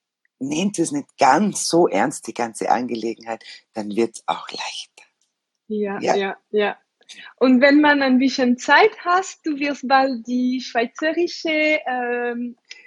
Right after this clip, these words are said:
Speaker 2: Runde machen, also die
Speaker 1: Ja.
Speaker 2: Baldini Night, oder? Kannst
Speaker 1: Ja,
Speaker 2: du uns ein bisschen
Speaker 1: Wahnsinn,
Speaker 2: erzählen?
Speaker 1: Wahnsinn.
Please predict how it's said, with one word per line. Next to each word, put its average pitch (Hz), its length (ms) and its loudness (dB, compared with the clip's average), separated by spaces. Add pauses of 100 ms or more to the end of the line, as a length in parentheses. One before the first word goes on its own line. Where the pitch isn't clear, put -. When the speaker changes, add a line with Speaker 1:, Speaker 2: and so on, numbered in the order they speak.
(180)
Speaker 2:
Runde 392 440 4
machen, 392 320 2 (380)
also 294 240 -6
die 254 240 -4
Speaker 1:
Ja. 247 60 -4
Speaker 2:
Baldini 269 560 6
Night, 269 460 0
oder? 349 240 -2 (520)
Kannst 113 260 -4
Speaker 1:
Ja, - 40 2
Speaker 2:
du - 80 -2
uns - 180 -2
ein 269 140 0
bisschen 294 300 -2
Speaker 1:
Wahnsinn, - 0 -
Speaker 2:
erzählen? 294 540 -2
Speaker 1:
Wahnsinn. 196 460 0